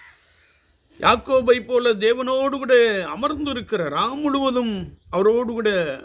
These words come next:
அமர்ந்திருக்கிற, போராடுகிற ஒரு அனுபவம் உடையவர்கள் ஆசீர்வதிக்கப்படுவார்கள் என்று வசனம் நமக்கு தெளிவாய் கற்றுக் கொடுக்கிறது. அது மாத்திரமல்ல, அவர்கள் தேவனை காண்பார்கள்,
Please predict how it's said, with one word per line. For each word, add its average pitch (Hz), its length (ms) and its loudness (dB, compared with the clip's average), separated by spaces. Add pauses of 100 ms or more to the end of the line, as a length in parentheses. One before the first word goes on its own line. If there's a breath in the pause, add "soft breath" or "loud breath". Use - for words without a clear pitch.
அமர்ந்திருக்கிற, 196 760 -2
போராடுகிற 226 720 -2
ஒரு 147 100 -6
அனுபவம் 147 540 -4
உடையவர்கள் 127 600 -4 (1160)
ஆசீர்வதிக்கப்படுவார்கள் 143 1200 -2
என்று 139 420 0
வசனம் 175 380 -6
நமக்கு 147 420 -6
தெளிவாய் 131 560 -10
கற்றுக் - 260 -14
கொடுக்கிறது. 127 360 -10
அது 139 120 -4
மாத்திரமல்ல, 151 480 -4
அவர்கள் 165 460 0
தேவனை 175 640 0
காண்பார்கள், 175 840 -4